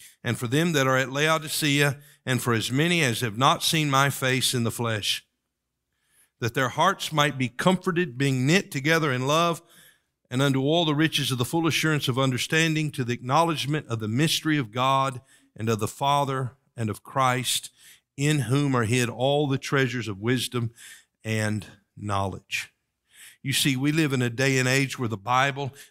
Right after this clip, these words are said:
and the Word of God has been dismissed and discounted. We hear the terminology, uh, often that says science is the authority.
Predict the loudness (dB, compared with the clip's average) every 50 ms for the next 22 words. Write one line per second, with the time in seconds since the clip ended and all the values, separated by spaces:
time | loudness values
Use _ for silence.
0 | _ -2 -2 0 0 2 4 4 4 2 0 -2 0 0 2 2 0 -2 -6 -8
1 | -4 -2 0 0 0 2 0 0 2 0 -2 -2 0 0 2 2 2 2 2 2
2 | 0 0 -2 -6 -10 -16 _ _ _ _ _ _ _ _ _ _ _ _ _ _
3 | _ _ _ _ _ _ -4 0 0 0 0 0 0 0 0 0 -2 -2 -2 0
4 | 0 -2 -4 -6 -12 -16 -20 -20 _ _ _ _ _ _ _ _ _ _ _ _
5 | _ _ _ _ _ _ _ _ _ _ -4 -2 -2 0 2 2 2 2 0 -4
6 | -4 0 2 2 2 2 2 2 2 2 2 2 0 0 0 0 -2 -2 -2 -6
7 | _ _ _ _ _ _ _ _ _ _ _ _ -6 -4 -2 -2 -4 -6 -10 -16
8 | -20 -20 -20 _ _ -20 -20 -20 -20 _ -2 0 2 2 0 0 -2 -4 -4 -4
9 | -4 -8 -14 -12 _ -2 -2 0 2 2 4 4 4 2 0 -2 -6 -10 -20 -20
10 | _ _ -8 -6 -6 -2 0 2 2 2 0 -2 -6 -10 -8 -6 -4 -4 -4 -2
11 | -2 -2 0 2 2 2 2 2 0 -2 0 0 0 -2 -2 -4 -6 -8 -10